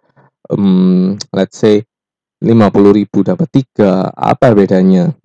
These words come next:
Itu akan bahas di podcast yang lainnya, di episode selanjutnya ya, tidak di ini. Nah, singkat cerita saya pikir,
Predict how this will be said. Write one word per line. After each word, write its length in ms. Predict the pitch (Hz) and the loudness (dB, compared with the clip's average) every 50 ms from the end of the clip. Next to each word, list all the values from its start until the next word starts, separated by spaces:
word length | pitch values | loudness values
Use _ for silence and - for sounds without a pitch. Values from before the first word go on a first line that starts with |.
| _ _ _ | _ _ _
Itu 240 | 101 104 - 113 | -10 -4 -2 -2
akan 240 | 107 107 104 98 98 | 0 0 -2 -2 -2
bahas 240 | - 98 95 98 - | -2 -2 -2 -2 -2
di 80 | - 92 | -6 -6
podcast 640 | - - 95 95 - _ 110 110 113 - - _ _ _ _ - | -4 -4 -4 -4 -2 _ -2 0 0 -2 -8 _ _ _ _ -2
yang 160 | 110 101 98 | 0 0 0
lainnya, 480 | 95 92 95 98 104 113 110 98 82 | 0 0 0 0 2 2 2 2 0
di 160 | - - 95 92 | -2 -4 -4 -4
episode 400 | 90 - - 95 - 104 - - | -4 -2 -4 -4 -4 -4 -6 -6
selanjutnya 480 | - 95 92 95 92 - - 113 107 101 92 | -6 -6 -4 -4 -4 -2 0 0 2 2 2
ya, 120 | 90 95 127 - _ - - _ | 2 0 -2 -4 _ -16 -12 _
tidak 240 | - 104 - 87 - | -6 -4 -4 -4 -2
di 240 | - 92 87 - - - | -4 -4 -6 -6 -6 -4
ini. 160 | 98 98 92 - - _ _ _ | -2 -2 -2 -2 -6 _ _ _
Nah, 160 | - 110 101 - _ _ _ _ _ _ | -2 -2 -2 -2 _ _ _ _ _ _
singkat 180 | 131 117 120 123 | -2 0 0 0
cerita 200 | 135 131 127 - 156 | 0 0 0 0 -2
saya 240 | 156 - 156 147 - | 0 0 0 -2 -2
pikir, 320 | - 135 - - 160 165 | -2 -6 -4 -2 -2 -2